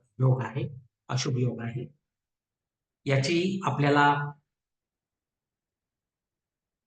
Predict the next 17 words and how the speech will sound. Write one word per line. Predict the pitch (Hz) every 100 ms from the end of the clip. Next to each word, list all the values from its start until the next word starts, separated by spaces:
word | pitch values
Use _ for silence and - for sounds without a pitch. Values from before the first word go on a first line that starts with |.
| _ _ _ _ _ _ _ _ _ _ _ _ _ _ _ _ _ _ _ _ _ _ _
शांती | - 143 131 127 -
करायची | - 127 127 127
असते | - 151 120
बाराव्या | 120 120 117
दिवशी | 117 - 120
बाळाच्या, | 117 110 107 - - _ _ _ _ _ _ _ _ _ _ _ _ -
आपल्या | 127 143 131 127 127 - 135
राहत्या | 127 135 143
घरी | 131 135
पंडितामार्फत | - 127 123 - - - - _ -
विधिवत. | 127 - 226 - _ _ - - - _ _ _ _ _ _ _ _ -
तेव्हाच | 131 160 151 -
त्यामधील, | 135 127 127 131 135 117 - _ _
त्याच्या | 127 135
जीवनातील | 127 127 135 139 143 127
जो | 127
काही | 127 117